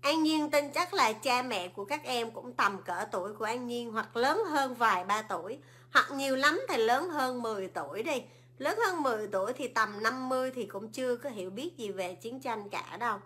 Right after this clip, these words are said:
Năm mươi tuổi thì trong cái thời kỳ chiến tranh chỉ là một đứa trẻ bốn năm tuổi thì làm sao biết được những đau thương mất mát của chiến tranh, những cái sự hy sinh của cha ông.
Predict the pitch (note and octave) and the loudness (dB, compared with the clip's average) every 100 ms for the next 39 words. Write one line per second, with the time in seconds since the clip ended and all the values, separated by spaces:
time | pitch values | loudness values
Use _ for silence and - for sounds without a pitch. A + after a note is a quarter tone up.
0 | - - - - - C4+ C4+ C4 C4 C4 | -18 -20 -20 -8 -2 0 2 4 4 2
1 | F#3+ A3 C#4 B3 G3+ A#3+ A#3 C4+ C4+ A#3 | 0 -2 -2 -2 0 0 0 -4 -4 -2
2 | G3 G3 F3+ A3+ B3 C4 A#3+ A3 G#3 F#3+ | -2 -2 -4 -6 -6 -2 -2 -2 -6 -4
3 | A#3 G3+ F3 G3 B3+ C4 F3+ D3+ A3 A3+ | -2 -4 -6 -6 -6 -4 -6 -4 -2 -2
4 | D#4 D4 A3+ G3 D#3 A3 A3+ G3 F3+ F3 | -2 -4 -6 -6 -6 -6 -6 -4 -4 -4
5 | G#3 G3 G3+ C4+ G#3 F#3 F3+ F3 G3 A3 | -2 -2 -4 -8 -6 -6 -6 -10 -4 -4
6 | G#3 A3 G#3 A3 B3+ A#3+ A#3+ - F#3+ - | -4 -8 -8 -8 -8 -6 -8 -8 -12 -10
7 | G#3+ A3+ G#3+ G3 - - - - - - | -10 -4 -4 -6 -12 -20 -20 -20 -20 -12
8 | G#3 G#3+ E4+ - F#3 G3+ C4 B3+ B3 B3+ | -8 -4 -4 -2 -4 -2 -2 -2 -2 -2
9 | A#3 F3+ G3+ G3+ A3 G#3+ G#3 G#3 G3 | -2 -6 -8 -2 0 2 0 0 -6